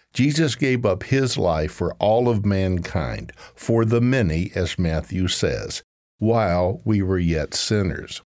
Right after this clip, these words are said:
It is our Savior's hope and desire that we will turn to him and seek forgiveness for the sins we've committed.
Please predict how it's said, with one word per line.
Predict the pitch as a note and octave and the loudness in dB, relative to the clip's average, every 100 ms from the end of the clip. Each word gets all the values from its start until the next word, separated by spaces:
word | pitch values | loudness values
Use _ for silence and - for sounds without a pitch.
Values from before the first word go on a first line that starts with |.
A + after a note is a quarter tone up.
| _ _ _ _ _ _ | _ _ _ _ _ _
It | C3+ | 0
is | B2 | 2
our | C3 C3+ | 4 2
Savior's | - D#3+ C#3+ C#3+ B2+ | 2 2 2 0 0
hope | - C#3+ D#3 | 0 0 0
and | D3 C#3 | 0 2
desire | B2+ C3+ A#2 G2 D#2 D2 | 2 2 2 2 0 -2
that | F2 F2+ | -2 2
we | G#2 A2+ | 2 2
will | G2+ | 0
turn | F#2 - C3+ C#3 | -2 0 0 2
to | B2 | 0
him | G#2+ C3 B2+ A#2+ | 2 2 2 2
and | G2 | 2
seek | - B2+ B2 | 0 -2 -2
forgiveness | - A2+ G#2 C#3 D3 A2 E2 - | -2 0 2 0 2 0 -2 -6
for | - G#2 | -2 0
the | F#2+ G2 | 0 0
sins | - B2 A#2+ G#2+ | 0 2 2 2
we've | G#2+ G#2+ G#2+ | 2 0 -2
committed. | - G#2 F#2 E2+ - | -2 0 0 -2 -6